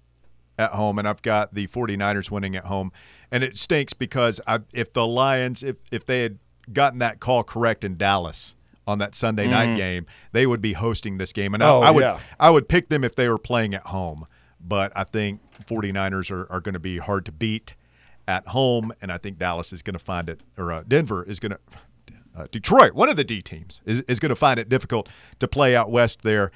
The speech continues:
Speaker 1: And, uh, I like the Vols to cover. I just think they're gonna be up for this one. I think they're going to have revenge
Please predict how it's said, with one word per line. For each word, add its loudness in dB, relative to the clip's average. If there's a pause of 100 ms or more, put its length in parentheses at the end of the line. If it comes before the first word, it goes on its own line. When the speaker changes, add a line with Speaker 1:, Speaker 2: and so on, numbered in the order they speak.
(360)
Speaker 1:
And, 2
uh, 8
I 6
like 4
the -2
Vols 4
to -4
cover. 4
I 2
just -8
think -6
they're -6
gonna -2 (220)
be 2
up -2
for -8
this -4
one. -6
I -4
think -8
they're -4
going -6
to -8
have -6
revenge -4